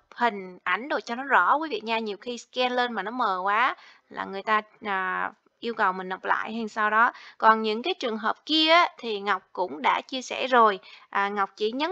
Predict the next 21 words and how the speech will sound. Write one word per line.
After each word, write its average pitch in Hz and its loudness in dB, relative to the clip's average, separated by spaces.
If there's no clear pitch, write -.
mạnh 190 4
những 196 -16
cái 285 -10
điều 233 0
mà 185 -8
mới 202 -8
mới 302 2
thôi 285 2
ha. 285 4
Như 311 -4
vậy 208 4
thì 226 -10
một 220 -4
không 269 -4
chín 294 -16
chín 311 -6
cũng 277 -8
được, 254 6
không 208 -12
sao 254 2
hết. 285 2